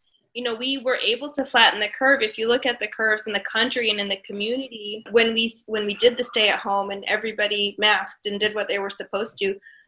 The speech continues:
we, we did flatten it. And then, you know, Doctor Katz always refers to June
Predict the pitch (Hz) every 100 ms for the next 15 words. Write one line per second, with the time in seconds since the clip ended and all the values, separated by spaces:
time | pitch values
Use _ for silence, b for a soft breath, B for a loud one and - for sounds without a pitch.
0 | B B 240 254 - 226 254 226 247 247
1 | 208 170 - 180 175 151 185 202 196 196
2 | 196 - 202 202 185 196 214 226 - 214
3 | - 214 202 208 202 196 190 196 202 -
4 | 196 196 208 208 208 202